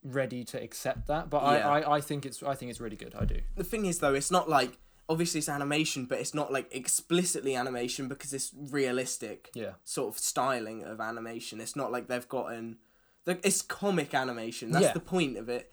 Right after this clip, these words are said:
Speaker 2: It's
Speaker 1: Yeah.
Speaker 2: meant to seem like a comic, and that's why I think it works so well.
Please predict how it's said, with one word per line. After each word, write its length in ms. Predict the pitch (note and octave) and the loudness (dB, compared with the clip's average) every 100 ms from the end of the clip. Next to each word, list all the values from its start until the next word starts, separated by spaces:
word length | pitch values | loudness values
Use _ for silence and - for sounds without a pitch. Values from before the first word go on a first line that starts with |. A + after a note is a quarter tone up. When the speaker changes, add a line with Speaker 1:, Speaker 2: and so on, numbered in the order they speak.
| - | -8
Speaker 2:
It's 120 | C#3 | 0
Speaker 1:
Yeah. 80 | C#3 | 2
Speaker 2:
meant 200 | D#3 D#3+ | 4 2
to 100 | - | 0
seem 480 | C#3+ - F3 F#3 F3 | -2 0 4 6 6
like 220 | D#3 D3 | 6 2
a 60 | C3+ | -2
comic, 500 | - E3+ C#3 A2+ - _ _ _ - | -2 -2 -2 -4 -10 _ _ _ -4
and 180 | C#3 | 2
that's 160 | D3 D#3+ | 2 2
why 140 | D#3 | 4
I 40 | D3 | 4
think 180 | D3 C3 | 2 -2
it 80 | |
works 280 | G#2 C3 F#2+ | 0 0 0
so 160 | - G#2 | -4 -4
well. 320 | A#2 A2+ G2+ | -2 -2 -2